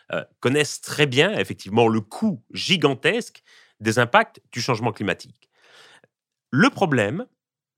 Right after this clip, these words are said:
c'est que il y a aujourd'hui toute une série d'intérêts économiques et financiers de court terme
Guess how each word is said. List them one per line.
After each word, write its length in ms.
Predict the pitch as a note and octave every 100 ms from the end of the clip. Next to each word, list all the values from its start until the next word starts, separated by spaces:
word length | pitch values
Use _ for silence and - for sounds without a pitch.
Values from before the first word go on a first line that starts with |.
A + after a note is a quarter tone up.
| _ _ _ _ _ -
c'est 300 | - - C3+
que 460 | - B2 D3 G3 _ _ -
il 160 | B2+ B2+
y 80 | C#3+
a 60 |
aujourd'hui 680 | D3+ C#3+ D3+ C#3 A#2+ C3 A#2
toute 220 | - G#3+
une 100 | G#3+
série 420 | D#3 D3 C3+ B2+
d'intérêts 760 | G2+ G#2+ F3+ F#3+ D3+ A2+ F#2 D2+ _ _ _ _ -
économiques 680 | D3+ D#3+ D3 C3 C3 A#2 -
et 80 |
financiers 720 | G2+ A2+ A2 G2+ - F#2 F2
de 100 | D#2+
court 320 | G2+ - C4+ -
terme 460 | A#2+ F2+ D#2+ -